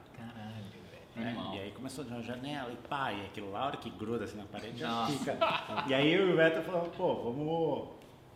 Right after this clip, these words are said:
Speaker 2: vamos criar aqui uma tática pra gente pegar esses caras de surpresa." A gente subiu um andar, que, a gente, não era o nosso quarto, aí tinha uma porta, aquela, arrombamos a porta.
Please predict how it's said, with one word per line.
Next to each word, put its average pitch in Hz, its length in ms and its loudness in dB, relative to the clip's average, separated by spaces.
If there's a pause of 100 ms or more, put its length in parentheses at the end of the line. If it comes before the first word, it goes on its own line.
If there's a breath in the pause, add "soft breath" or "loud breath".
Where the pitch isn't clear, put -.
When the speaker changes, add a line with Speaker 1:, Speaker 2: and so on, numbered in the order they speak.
(180)
Speaker 2:
vamos 117 200 -6
criar 139 180 2
aqui 135 160 0
uma 139 140 -2
tática 131 360 0
pra 143 100 -4
gente 131 180 -6
pegar 135 220 -2
esses 135 180 -6
caras 143 180 -6
de - 40 -12
surpresa." 143 360 -4 (300 loud breath)
A 127 40 -4
gente 131 120 -4
subiu 147 280 2
um 175 60 6
andar, 147 460 6
que, 120 80 -2
a 104 40 -2
gente, 113 220 -2
não 143 140 6
era 139 120 8
o 127 60 2
nosso 127 220 -2
quarto, 123 420 2 (720)
aí 123 100 -8
tinha 147 160 0
uma 131 100 2
porta, 143 300 0
aquela, 135 240 -2 (140)
arrombamos 139 500 2
a - 20 -4
porta. - 420 0